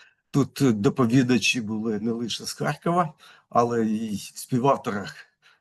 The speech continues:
були колеги, які, е, асоційовані в програму Eurofusion.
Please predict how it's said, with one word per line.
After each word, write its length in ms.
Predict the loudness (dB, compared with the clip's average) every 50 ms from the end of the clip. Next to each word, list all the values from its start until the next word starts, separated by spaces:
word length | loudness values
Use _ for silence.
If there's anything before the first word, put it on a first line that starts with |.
| _ _
були 280 | -8 -6 -6 -4 -6 -6
колеги, 680 | -4 -4 -2 0 0 0 2 2 2 0 0 -2 -4 -8
які, 480 | -16 -18 -18 -14 -12 -12 -12 -12 -14 -16 _ _ _ _ _ _ _ _ _ _ _ -20 -20 -20 _ _ _ -16
е, 100 | -16 -16 -16 -18 -20
асоційовані 1080 | -10 -6 -4 -2 -2 -2 -2 0 0 2 4 4 4 4 4 4 4 4 4 2 0
в 40 | -4
програму 460 | -6 -8 -4 0 2 2 4 2 2
Eurofusion. 800 | 0 -2 -2 -2 0 -2 -4 -4 -4 -4 -4 -4 -4 -4 -4 -4